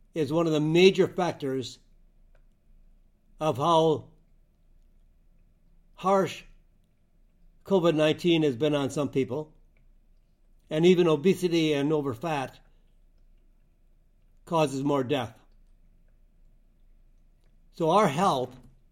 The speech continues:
is caused by us. Physicians know nothing about health. Drugs do not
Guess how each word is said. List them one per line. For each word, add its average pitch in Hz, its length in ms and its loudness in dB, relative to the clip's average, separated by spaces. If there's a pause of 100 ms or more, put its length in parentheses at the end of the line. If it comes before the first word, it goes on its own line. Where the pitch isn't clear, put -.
(1400)
is 135 160 -6
caused 143 420 0 (140)
by 135 180 -4
us. 107 320 -10 (1600)
Physicians 151 520 0
know 143 220 0
nothing 160 440 0
about 123 240 -6
health. 110 280 -12 (2750)
Drugs 165 400 6
do 165 220 -4
not 156 400 2